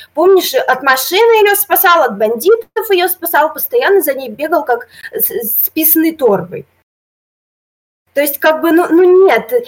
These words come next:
и, нет, понятное дело, что там они в к-, глубокой провинции находятся, в жопе, да, и ей сравнивать, по сути, не с чем, но, извини меня, она из большого города сюда переехала.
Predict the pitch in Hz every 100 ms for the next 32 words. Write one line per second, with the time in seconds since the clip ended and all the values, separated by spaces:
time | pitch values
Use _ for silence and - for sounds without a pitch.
0 | - 269 - 269 320 - 240 311 453 392
1 | 339 339 - 285 269 262 262 240 - 247
2 | 240 220 220 262 277 320 254 - 240 220
3 | 381 494 320 262 254 269 233 214 208 196
4 | 269 427 320 214 226 240 233 233 277 -
5 | 285 302 269 247 247 240 247 - 240 427
6 | 466 - - - 285 403 381 233 220 214
7 | 220 330 320 277 214 208 202 185 185 180
8 | 180 -